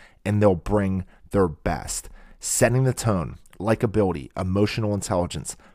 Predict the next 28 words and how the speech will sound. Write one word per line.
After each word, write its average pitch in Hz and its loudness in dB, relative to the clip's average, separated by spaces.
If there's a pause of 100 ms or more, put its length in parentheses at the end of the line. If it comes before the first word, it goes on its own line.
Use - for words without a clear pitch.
planning 117 0
properly, 92 -2 (340)
executing 113 0
with 95 -2
excellence, 82 -6 (260)
respecting 107 -2
flow 101 0
states, - -6 (260)
which 104 -2
means 104 -2
giving 107 0
your 95 0
creatives 104 0
time 98 -4
to 95 0
work 90 0
un-, 104 0 (120)
uninterrupted. 87 -2 (380)
If 101 -6
you 143 0
have 143 0 (280)
computer 120 0
programmers 78 0
that 82 -6
you 110 -2
pull 127 4
into 110 0
meetings 104 -4